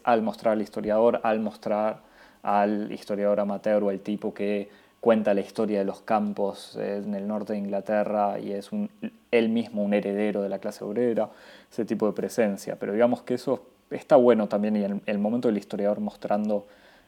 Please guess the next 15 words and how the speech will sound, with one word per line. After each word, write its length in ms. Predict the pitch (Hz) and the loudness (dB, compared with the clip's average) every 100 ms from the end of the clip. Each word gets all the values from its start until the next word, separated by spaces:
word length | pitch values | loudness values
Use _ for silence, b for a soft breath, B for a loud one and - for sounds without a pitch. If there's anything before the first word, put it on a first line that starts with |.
| _ | _
eh, 180 | 110 98 | -10 -10
sus 220 | - 98 | -10 -12
cintas 460 | - 104 110 110 - | -6 -4 -2 -2 -4
es 100 | 101 | -8
fabuloso 500 | - 98 104 107 117 | -4 -4 -4 -4 -6
porque 260 | 98 101 104 | -6 -10 -12
es 140 | - | -6
eso, 220 | 208 - | -4 -4
es 60 | - | -12
mostrar 300 | - - 196 | -14 -6 -4
al 60 | |
mismo 220 | 202 202 202 | -4 -8 -6
tiempo 220 | 208 202 | -4 -6
el 40 | |
testimonio, 760 | 196 - 104 104 107 113 117 120 | -8 -10 -6 -4 -2 -2 -2 -2